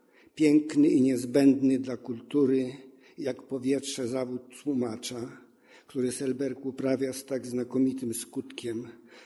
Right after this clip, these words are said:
zaowocował oczywiście nie tylko przekładami książek Ryszarda Kapuścińskiego, ale wielu innych wybitnych pisarzy polskich,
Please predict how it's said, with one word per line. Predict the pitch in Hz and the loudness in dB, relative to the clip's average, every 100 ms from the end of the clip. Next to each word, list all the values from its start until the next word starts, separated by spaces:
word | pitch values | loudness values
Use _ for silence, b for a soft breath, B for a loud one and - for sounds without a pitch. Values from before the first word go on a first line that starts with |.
| B | B
zaowocował | 123 139 147 135 131 151 147 143 135 | 2 6 6 2 -4 0 2 2 0
oczywiście | 123 131 120 131 - 135 131 | -2 -6 -8 -8 -6 0 2
nie | 120 | 2
tylko | 120 156 - 123 123 117 - B B B | -2 -6 -6 -6 -6 -8 -16 B B B
przekładami | 139 120 135 127 147 143 139 | -12 -2 2 4 6 6 4
książek | - 135 120 113 120 - 180 | -4 -4 -6 -6 -12 -14 -12
Ryszarda | 139 120 143 123 131 | -6 -2 -2 -2 -4
Kapuścińskiego, | 127 131 - 120 - 123 - - 107 104 123 131 - - B B B | -8 -10 -12 -12 -10 -10 -10 -10 -10 -8 -10 -10 -12 -20 B B B
ale | 135 127 | -6 -2
wielu | 120 147 147 156 | 2 4 4 2
innych | 143 143 143 143 139 | 4 6 6 4 0
wybitnych | 127 120 135 - 123 - | -6 -6 -8 -6 -8 -8
pisarzy | 117 - 139 127 135 | -10 -4 -4 -4 -6
polskich, | - 117 110 - - 127 117 - | -6 -8 -8 -10 -8 -10 -10 -16